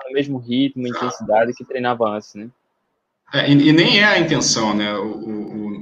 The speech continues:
Speaker 2: no, no webinar ontem da C B F, a gente, eh, os colegas médicos que participaram,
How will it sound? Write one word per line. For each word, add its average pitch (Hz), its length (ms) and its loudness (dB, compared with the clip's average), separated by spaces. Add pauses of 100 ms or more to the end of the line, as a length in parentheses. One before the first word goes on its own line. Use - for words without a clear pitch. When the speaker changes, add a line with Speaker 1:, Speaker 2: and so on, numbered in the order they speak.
Speaker 2:
no, 110 240 -6
no 110 120 0
webinar 139 420 2
ontem 151 220 0
da 127 80 2
C 117 140 -2
B 107 120 -2
F, 143 300 2
a 123 40 -2
gente, 120 460 -6
eh, 104 460 -10
os 104 100 -14
colegas 110 420 2
médicos 117 460 0
que - 60 -14
participaram, 101 1000 -2